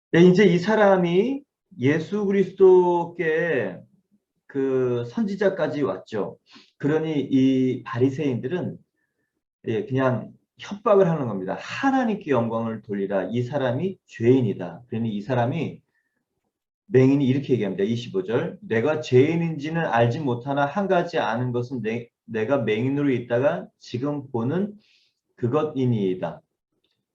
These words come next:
예, 이거는 공권력의 협박이거든요, 거의. 근데 이 사람은 자기 경험이 너무 분명해요. 자기 체험이 너무 분명해요.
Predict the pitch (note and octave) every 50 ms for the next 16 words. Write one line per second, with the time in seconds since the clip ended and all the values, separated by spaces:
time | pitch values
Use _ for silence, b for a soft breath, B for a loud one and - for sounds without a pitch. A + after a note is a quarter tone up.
0 | _ - G#2 G2+ G2+ G2 F#2 F2+ - _ _ _ _ _ _ _ _ _ _ _
1 | _ _ _ - B2 A#2+ C#3 D#3 D#3 D#3+ C3 - - B2 B2+ D3 C#3+ - F#3+ G3
2 | G3 F#3+ F#3 F#3 F3+ F3+ F3 E3+ D#3 D3+ D3+ D3 C#3+ D3 C3 B2 - G3+ - -
3 | G3+ F3 C3 G#2 F#2+ F2+ F2+ E2+ F2 F2+ - - F2 F2 F2+ A#2 C#3+ G#3 - -
4 | - _ _ _ _ _ _ _ _ _ _ _ _ _ - B2 A#2 B2 D#3 F#3
5 | A3 B3 - - _ _ _ _ _ _ - B2 A#2+ D#3 D#3 C#3+ C#3+ C#3+ E3 D#3
6 | B2 G#2 - - _ _ _ - - - - - E3 - - G#3+ A3 A3+ G#3+ -
7 | - - - A#2+ A2+ C3 D3+ D#3+ D#3+ E3+ F3 D3 G#2 F2+ G#2+ C3 C#3+ B2+ - -
8 | G2 F#2 F#2 F2 E2 E2 - _ _ _ _ _ _ _ _ _ _ _ _ _
9 | _ _ _ _ _ _ _ _ _ _ _ _ _ _ - - C3+ D3 F3+ G3+
10 | G3+ - - A3+ A3 G#3+ G#3 D#3+ A#2+ G#2 A2+ C#3+ C#3+ A#2 - - A#2+ A#2 B2+ C3+
11 | B2 G2+ E2+ D#2+